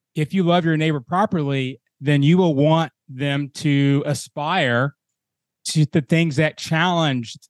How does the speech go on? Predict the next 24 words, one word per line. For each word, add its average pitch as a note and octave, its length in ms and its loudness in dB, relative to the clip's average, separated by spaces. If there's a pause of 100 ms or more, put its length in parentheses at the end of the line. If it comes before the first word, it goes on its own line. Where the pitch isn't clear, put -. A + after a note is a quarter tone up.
people B2+ 380 -4
and B2 180 -2
grow D3+ 340 2
them, B2 180 0
because A#2+ 300 -2
that's D#3 180 0
how F3+ 160 2
we D#3 140 -2
grow. D3+ 260 2
We C3+ 140 0
grow C#3+ 300 0
from C3 260 -6
challenge, D#3+ 720 -6 (300)
right? B2+ 400 -2 (480)
And C#3 180 2
by D3 200 2
lowering D#3 480 2
standards, D3+ 720 -2
that's D3 260 -2
also, C3 500 0
that's B2 240 -4
also A#2+ 360 -2
not G#2+ 240 -8
love. G2+ 300 -6